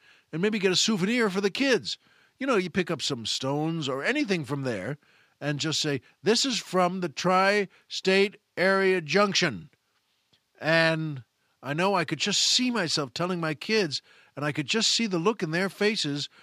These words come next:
when, you know, they just want to say, "Dad, we don't like this story. It's not really interesting to us. Can we go back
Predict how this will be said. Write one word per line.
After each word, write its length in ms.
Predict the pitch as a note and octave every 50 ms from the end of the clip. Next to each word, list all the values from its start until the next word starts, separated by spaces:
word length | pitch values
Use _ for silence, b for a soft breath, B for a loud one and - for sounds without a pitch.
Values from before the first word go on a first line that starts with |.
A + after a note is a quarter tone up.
| b b b b
when, 180 | C#3+ D#3 D#3
you 80 | D3+ D#3+
know, 180 | F3 G#3 A3+
they 120 | G#3+ G3+ E3+
just 180 | D#3 F#3 D3+
want 160 | D#3 F#3 F3 E3+
to 60 | D3
say, 320 | - - F3 F3 E3+ - b b b b b b b _ _ _ _ _ -
"Dad, 540 | D#3+ G3 G#3 G#3+ G#3+ G#3 G#3 G3+ F3 E3+ - _ _ _ _ _ _ _ _ _ _ _ _ _ _ _ _
we 160 | - E3 F#3+
don't 240 | G3 A3+ B3 B3 G#3+
like 200 | G#3+ G#3+ F#3+ -
this 160 | - F3 C#3+
story. 480 | - - - D3+ B2+ G2 D#2+ B1+ - - _ _ -
It's 260 | A2 C#3 C#3 - -
not 200 | F#3+ G#3 G3+ F#3+
really 320 | F#3+ F#3+ F#3+ F#3 F3+ F3+
interesting 420 | F#3 E3 D3 E3 D3+ - - D3+ B2+
to 120 | A#2+ C3 A#2+
us. 140 | C3+ B2
Can 140 | - - D3+
we 100 | D3+ D3+
go 180 | C#3+ F#3 G3 F#3
back 320 | G3 G3 G3+ G3+ - -